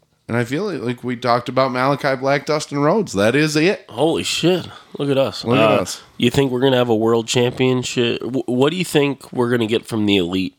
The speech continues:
Speaker 2: 'Cause they're gonna come out and say something. They're not gonna just do a blind promo. They're gonna have to say something after that.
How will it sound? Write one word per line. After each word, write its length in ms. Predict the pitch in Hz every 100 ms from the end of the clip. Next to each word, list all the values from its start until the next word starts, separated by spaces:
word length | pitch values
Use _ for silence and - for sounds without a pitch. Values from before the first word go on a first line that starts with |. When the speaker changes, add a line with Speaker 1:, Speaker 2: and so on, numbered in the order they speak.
| _ _ _ _ _
Speaker 2:
'Cause 220 | - 123 113
they're 160 | 143
gonna 160 | 123 101
come 180 | - 98
out 160 | 92
and 80 | 65
say 180 | - 87
something. 580 | - 92 98 78 85 82
They're 120 | 120
not 200 | 110 101
gonna 160 | 101 87
just 300 | 87 85 -
do 120 | 90
a 60 |
blind 360 | 82 78 78 98
promo. 320 | - 80 80
They're 120 | 98
gonna 140 | 110 95
have 260 | 92 101 -
to 80 |
say 220 | 87 65 -
something 380 | 92 90 - 52
after 240 | - -
that. 240 | 58 -